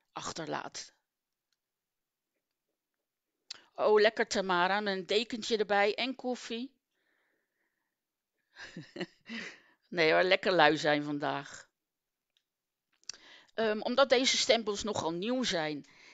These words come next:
is het zo dat ze aan het begin nog wel eens aan je papier blijven plakken. Ik probeer dan met iets zo, scherps of iets duns eronder te komen en dan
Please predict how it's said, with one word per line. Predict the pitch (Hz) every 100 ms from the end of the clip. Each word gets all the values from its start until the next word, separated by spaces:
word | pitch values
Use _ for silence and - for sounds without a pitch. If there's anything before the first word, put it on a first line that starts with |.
| _
is | 254 285
het | 254
zo | 196 180
dat | 175
ze | - 180
aan | 185 196
het | 180
begin | 190 185 240 214 185 - - - -
nog | - 208
wel | 202 180 170
eens | 160 165 165 -
aan | 175 165
je | -
papier | - 165 208 226
blijven | 156 139 160 165 233 196 -
plakken. | 175 202 - 220 - _ _ _ _ _ _ _ _ _
Ik | 202
probeer | 208 208 214
dan | 214 214
met | 196 196
iets | 185 - - - _ _ _ _ _ _ _ _ _ _ _ _ _ _ _ _
zo, | - - 147 180 - 180
scherps | - - 180 180 - - - _ _ _ _ _ _ _ _
of | -
iets | 165 - 151
duns | 208 226 233 - -
eronder | 165 214 269 262
te | 226
komen | 214 208 202 -
en | 170
dan | 180 175 170